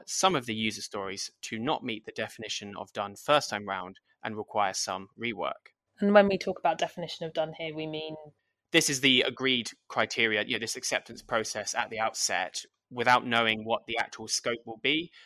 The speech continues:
Speaker 1: the general principles that will govern acceptance.
Speaker 2: Makes sense.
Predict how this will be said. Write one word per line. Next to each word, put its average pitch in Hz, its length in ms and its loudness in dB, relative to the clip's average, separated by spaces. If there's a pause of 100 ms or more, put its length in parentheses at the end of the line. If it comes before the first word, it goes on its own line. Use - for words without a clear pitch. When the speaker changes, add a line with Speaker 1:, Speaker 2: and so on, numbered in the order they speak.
(140)
Speaker 1:
the 131 80 -2
general 117 460 0
principles 107 580 -6
that 101 140 -8
will 104 360 -6
govern 101 280 -4
acceptance. - 760 -18 (260)
Speaker 2:
Makes 226 220 -2
sense. - 400 -2